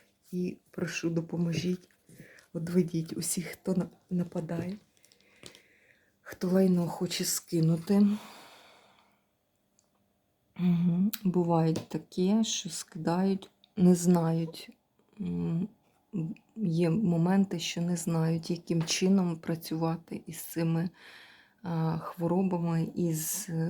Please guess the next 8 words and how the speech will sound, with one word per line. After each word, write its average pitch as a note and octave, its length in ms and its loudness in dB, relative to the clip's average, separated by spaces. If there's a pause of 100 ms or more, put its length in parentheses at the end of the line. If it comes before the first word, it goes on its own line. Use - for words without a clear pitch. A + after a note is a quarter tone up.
(100)
родом, F3 600 2 (560)
і F3 120 2
не F3 160 6
знають, E3 540 0
як, D#3+ 120 -4 (180)
як, E3 600 -2 (920)
е, A3 40 -12
ну, E3+ 540 -2